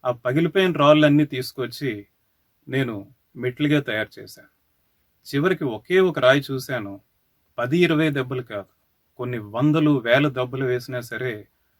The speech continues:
ఆ యొక్క కష్టాన్ని తట్టుకుంది, అది విగ్రహంగా మారింది, ఈ రోజు లోకం చేత పూజింపబడుతుంది" అని చెప్పాడు.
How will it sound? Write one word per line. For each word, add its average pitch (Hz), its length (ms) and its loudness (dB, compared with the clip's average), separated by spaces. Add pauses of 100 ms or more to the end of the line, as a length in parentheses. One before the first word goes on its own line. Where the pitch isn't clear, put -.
(320)
ఆ 113 40 -4
యొక్క 113 180 -8
కష్టాన్ని 147 520 0
తట్టుకుంది, 123 720 -8 (420)
అది 135 180 -4
విగ్రహంగా 139 560 2
మారింది, 117 680 -2 (360)
ఈ 123 140 -4
రోజు 117 480 -2 (380)
లోకం 131 360 -6
చేత 113 280 -10
పూజింపబడుతుంది" 120 920 -6 (540)
అని 127 180 -10
చెప్పాడు. 101 300 -14